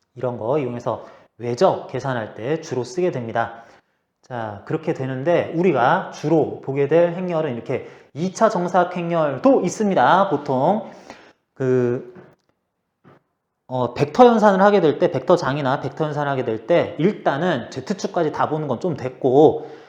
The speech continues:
엑스와이 평면상에서의 어떤 벡터들을 다루는 것도 나오기 때문에 이 차 정사각형도 많이 나오는데 실제로는 삼 차 정사각형렬을 이용해야 되는 엑스 와이 제트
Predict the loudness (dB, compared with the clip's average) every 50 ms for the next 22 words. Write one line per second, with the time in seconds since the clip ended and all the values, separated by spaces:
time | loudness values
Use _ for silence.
0 | -20 _ _ _ _ _ _ _ _ _ -4 -2 -2 -4 -4 0 4 6 6 6
1 | 6 4 2 0 -4 -2 -2 0 0 0 -2 -2 -2 -2 -2 0 0 -2 -2 -2
2 | 0 0 2 2 2 0 0 2 4 4 4 4 4 2 0 -2 -4 -4 -6 -12
3 | -8 -2 0 0 2 2 0 -2 -2 -2 -4 -4 -4 -4 -6 -6 -6 -6 -4 -4
4 | -4 -4 -6 -6 -6 -8 -6 -6 -4 -6 -6 -6 -8 -12 -10 -4 -4 -4 -2 -2
5 | -4 -2 -2 -2 -2 -4 -8 -8 -6 -6 -6 -4 -4 -4 -4 -4 -4 -4 -6 -6
6 | -6 -6 -4 0 0 2 0 0 -4 -10 -18 -20 -20 -20 -20 _ _ _ _ _
7 | -16 -10 -6 -4 -4 -2 -4 -4 -4 -4 -4 -4 -4 -6 -10 -16 -20 _ _ _
8 | _ -6 -6 -4 -4 -4 0 2 2 2 0 -4 -12 -14 -12 -10 -8 -6 -4 -4
9 | -4 -6 -8 -10 -8 -6 -4 -2 -2 -2 -2 -2 -4 -4 -6 -6 -4 -4 -2 -2
10 | -4 -4 -8 -10 -12 -12 -12 -12 -14 -16 -8 -2 0 2 4 4 4 4 2 0
11 | 0 -2 -6 -12 -12 -12 -6 -2 -2 -2 -2 -4 -10 -20